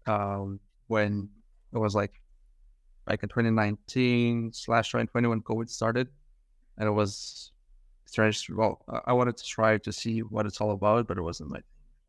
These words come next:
Sometimes I would, 'cause our meetings were, like, at seven, seven thirty. I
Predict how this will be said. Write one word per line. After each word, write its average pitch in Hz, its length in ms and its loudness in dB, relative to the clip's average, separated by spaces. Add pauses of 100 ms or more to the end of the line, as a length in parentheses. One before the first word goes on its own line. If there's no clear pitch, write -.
Sometimes 110 460 -2
I 110 40 0
would, 107 160 -4 (640)
'cause 131 120 0
our 147 160 2
meetings 143 400 2
were, 127 120 0
like, 113 160 0
at 110 120 -6
seven, 127 200 -2 (520)
seven 139 280 0
thirty. 143 400 0
I 151 60 -6